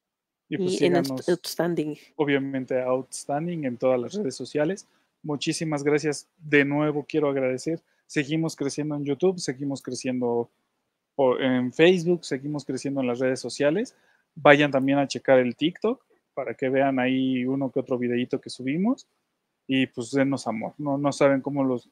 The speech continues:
Speaker 1: lo apreciamos mucho.
Speaker 2: Sí.
Speaker 1: Muchísimas gracias. A los que ya
Speaker 2: Gracias.
Speaker 1: tenemos constantes por allá por Twitch.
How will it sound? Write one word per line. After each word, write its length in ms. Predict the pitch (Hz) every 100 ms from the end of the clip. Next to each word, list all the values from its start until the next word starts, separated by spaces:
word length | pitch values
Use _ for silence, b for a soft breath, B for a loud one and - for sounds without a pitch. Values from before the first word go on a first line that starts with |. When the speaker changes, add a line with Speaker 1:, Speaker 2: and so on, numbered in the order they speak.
| _
Speaker 1:
lo 260 | 151 147 139
apreciamos 580 | 131 131 - 143 143 135
mucho. 300 | 156 147 175
Speaker 2:
Sí. 40 | 165
Speaker 1:
Muchísimas 440 | 208 233 143 - 254
gracias. 400 | 131 127 - - _ _ -
A 160 | 139
los 180 | 175 190
que 120 | 151
ya 160 | 185 160
Speaker 2:
Gracias. 100 | -
Speaker 1:
tenemos 400 | 170 170 175 -
constantes 580 | 143 135 - 151 156 -
por 180 | 135
allá 240 | 127 131 139
por 160 | 131 -
Twitch. 380 | 139 185 -